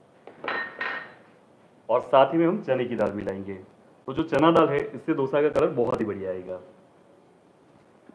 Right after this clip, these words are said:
दूसरी एक सामग्री मिलाएंगे पोहे,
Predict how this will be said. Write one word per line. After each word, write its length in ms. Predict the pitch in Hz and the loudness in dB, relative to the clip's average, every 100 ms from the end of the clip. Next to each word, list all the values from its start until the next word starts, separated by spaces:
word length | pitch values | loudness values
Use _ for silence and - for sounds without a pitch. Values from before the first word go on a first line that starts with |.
| - _ _ _ - - - - _ - _ - 131 | -20 _ _ _ -20 -20 -20 -20 _ -20 _ -14 -6
दूसरी 280 | 156 170 | -4 2
एक 80 | 185 | 4
सामग्री 340 | 180 151 143 147 | 4 4 4 2
मिलाएंगे 380 | 131 127 139 | 4 4 4
पोहे, 480 | 196 - 135 123 - | 2 4 4 6 2